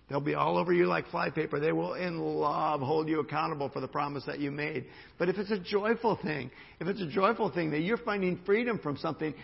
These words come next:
then, then God will use your freedom to give somebody else freedom. He will give,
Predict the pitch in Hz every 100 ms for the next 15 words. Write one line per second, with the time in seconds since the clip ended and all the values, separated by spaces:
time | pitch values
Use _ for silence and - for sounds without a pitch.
0 | - 165 180 190 190 180 185 190 247 226
1 | 185 190 247 208 151 214 254 240 - 254
2 | 269 240 196 185 - 240 196 - 226 214
3 | 220 220 233 247 - - 202 180 147 -
4 | - 233 254 208